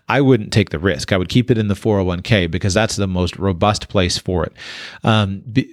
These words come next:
even though, in theory, my little checklist, my little chart here says that Texas protects I R As and Roth I R As. So, um, assuming that, but as long as you,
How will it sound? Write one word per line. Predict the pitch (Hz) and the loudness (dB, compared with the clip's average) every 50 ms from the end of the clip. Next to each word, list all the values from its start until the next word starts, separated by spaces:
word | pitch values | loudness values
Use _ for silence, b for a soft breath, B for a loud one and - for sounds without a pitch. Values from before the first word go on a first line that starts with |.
| _ - 160 | _ -8 0
even | - 147 135 127 131 123 113 | 2 4 4 6 4 4 4
though, | 107 107 101 98 95 92 92 - | 4 6 6 6 6 4 2 0
in | - 110 107 95 | 0 0 -2 0
theory, | - - 156 139 113 101 95 95 98 | 2 4 6 6 6 6 6 4 4
my | 82 92 104 101 101 | 2 2 2 2 4
little | 98 98 98 95 95 95 | 4 4 4 4 2 2
checklist, | 90 - - 104 - - 98 92 82 - - - | 2 0 0 0 0 0 -2 -2 -2 -2 -4 -2
my | 101 92 | 0 0
little | 90 95 90 82 | 0 0 -2 -4
chart | - - 117 110 104 90 | -2 0 0 0 0 0
here | 101 101 95 | 0 0 0
says | 92 - - 90 92 90 85 | 0 0 0 0 0 0 -2
that | - - | -4 -6
Texas | - - 98 - - 92 87 | -4 -4 -4 -4 -4 -6 -6
protects | - - 95 - - 80 73 - - - - | -6 -6 -6 -4 -4 -4 -4 -6 -10 -10 -6
I | 87 92 92 | -4 -2 -2
R | 95 92 90 | 0 0 0
As | 85 82 85 85 80 - | 0 0 0 -2 -4 -6
and | - 85 82 | -8 -8 -6
Roth | 82 78 78 73 - | -4 -4 -4 -4 -4
I | - 82 | -4 -2
R | 76 76 78 76 | -2 -2 -2 -4
As. | 69 - - - - - B B B B B B B B | -4 -6 -8 -12 -14 -14 B B B B B B B B
So, | B - - 143 135 131 127 123 123 120 120 123 - - _ - | B -2 2 4 6 6 6 4 4 2 2 0 -4 -8 _ -6
um, | 117 113 107 101 98 98 - _ - | -4 -4 -4 -4 -6 -10 -16 _ -6
assuming | - 135 - - - 165 180 190 196 180 151 | -6 -4 -2 0 0 2 2 2 2 2 2
that, | 131 131 120 - _ _ _ _ - | 2 2 2 0 _ _ _ _ -20
but | 147 135 120 143 143 - - _ - - - | -14 -4 0 0 0 0 -2 _ -18 -10 -4
as | - 127 107 | -2 0 2
long | 117 131 131 139 147 151 151 | 4 6 6 6 4 4 2
as | 143 120 110 | 2 2 2
you, | 117 123 123 120 117 113 113 - | 2 4 4 6 4 2 0 -4